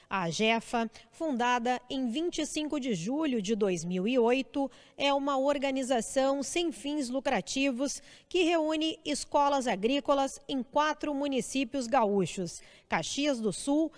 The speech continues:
Vale do Sol, Santa Cruz do Sul e Canguçu.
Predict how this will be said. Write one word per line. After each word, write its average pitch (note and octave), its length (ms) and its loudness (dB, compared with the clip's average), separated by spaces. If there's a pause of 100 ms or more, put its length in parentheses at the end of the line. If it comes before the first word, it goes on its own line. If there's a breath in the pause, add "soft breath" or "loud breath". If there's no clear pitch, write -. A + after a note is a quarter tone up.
(140 loud breath)
Vale G3 440 0
do C#4+ 120 -2
Sol, D4 460 2 (240 loud breath)
Santa F#4+ 380 -2
Cruz D#4+ 280 -2
do D#4 140 0
Sul C#4+ 340 -2 (140)
e D4+ 80 0
Canguçu. B3 840 0